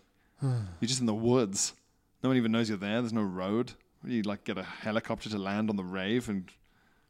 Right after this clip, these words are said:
Speaker 1: Uh.
Speaker 2: fly you out? You know.
Speaker 1: Uh.
Speaker 2: Just these, like, disaster scenarios
Speaker 1: Yeah.
Speaker 2: occur to me, like, even when I'm considering it, 'cause I'm a lot
Speaker 1: It's,
Speaker 2: of fun.
Speaker 1: it's the kind of thing that I always think, and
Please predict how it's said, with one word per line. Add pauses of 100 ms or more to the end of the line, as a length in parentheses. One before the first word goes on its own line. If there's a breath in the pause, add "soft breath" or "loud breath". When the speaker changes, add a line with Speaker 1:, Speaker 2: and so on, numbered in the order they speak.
(120)
Speaker 1:
Uh.
Speaker 2:
fly
you
out?
You
know. (960 soft breath)
Speaker 1:
Uh.
Speaker 2:
Just
these,
like,
disaster
scenarios
Speaker 1:
Yeah.
Speaker 2:
occur
to
me,
like,
even
when
I'm
considering
it, (140)
'cause
I'm
a
lot
Speaker 1:
It's,
Speaker 2:
of
fun.
Speaker 1:
it's
the
kind
of
thing
that
I
always
think,
and